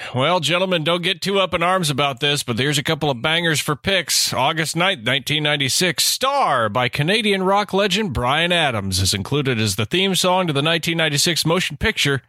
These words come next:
Jack, starring Robin Williams as the titular character Jack Powell, a boy who ages at four times the rate of a normal person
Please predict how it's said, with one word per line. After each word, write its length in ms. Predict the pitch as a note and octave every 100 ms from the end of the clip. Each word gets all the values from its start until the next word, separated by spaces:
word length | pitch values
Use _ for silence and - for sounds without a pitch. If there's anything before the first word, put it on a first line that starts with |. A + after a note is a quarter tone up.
| _ _ -
Jack, 640 | - E3 A2 - - - _ _
starring 400 | - A#2+ A2+ G2+
Robin 320 | B2+ C3+ A#2
Williams 400 | A#2+ C#3 G#2 G2+
as 140 | G#2+
the 180 | G#2 G2
titular 420 | - D#3 - G2 G2
character 360 | C3+ A#2 G#2+
Jack 360 | G2 B2 A#2+ -
Powell, 260 | C#3 D3+
a 60 | C3+
boy 260 | A2 F#3+ E3+
who 160 | F3+
ages 400 | E3 G#3 E3+ D3
at 140 | C#3 -
four 180 | F#3
times 400 | F3+ F3+ F3 D#3
the 80 | C#3+
rate 200 | D3+ E3
of 60 | D3+
a 60 |
normal 380 | C#3 D#3+ A#3 A#3+
person 480 | G#3 B3 B3 F3+